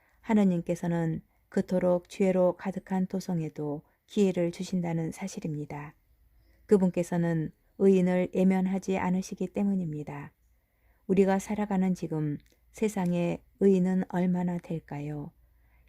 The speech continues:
열 명의 수가 많게 느껴집니다. 오늘도 기회를 주시는 하느님께 감사드리며 나부터 의로움으로 나아가는 걸음을 내디-, 내디뎌 보면 어떨까요?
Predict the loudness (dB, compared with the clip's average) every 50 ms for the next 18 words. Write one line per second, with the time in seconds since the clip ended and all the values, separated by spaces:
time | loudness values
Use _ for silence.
0 | 0 2 4 6 6 4 4 2 2 0 0 -2 -2 -4 -6 -4 -4 -4 -4 -4
1 | -4 -4 -2 -2 -4 -4 -4 -4 -4 -4 -4 -4 -4 -6 -6 -6 -6 -6 -8 -8
2 | -8 -10 -10 -12 -12 -12 -14 -14 -18 _ _ _ _ _ _ _ _ _ _ _
3 | _ _ _ 2 4 4 4 2 2 0 2 2 2 2 0 -2 0 0 2 2
4 | 2 0 0 -2 -2 -4 -2 -2 -2 -2 -2 -2 -2 -2 0 0 0 -2 -4 -4
5 | -6 -6 -6 -6 -6 -4 -4 -4 -4 -6 -8 -8 -8 -8 -6 -6 -6 -6 -6 -6
6 | -8 -10 -12 _ _ _ _ _ _ _ _ _ 2 2 2 2 2 -2 -6 -6
7 | -4 -2 -2 -2 -2 -4 _ 0 2 2 2 2 2 0 0 0 -2 -2 -2 -2
8 | -2 -4 -4 -4 -6 -6 -6 -6 -4 -4 -4 -4 -4 -6 -6 -6 -4 -4 -4 -4
9 | -4 -6 -6 -8 -10 _ _ _ _ -2 0 0 0 0 -2 -4 -6 -12 -16 _
10 | 0 2 2 2 2 0 0 0 -2 -2 -2 -2 -2 -2 -2 -4 -6 -8 -8 -8
11 | -8 -10 -10 -10 -12 -12 -12 -12 -10 -10 -12 -12 -14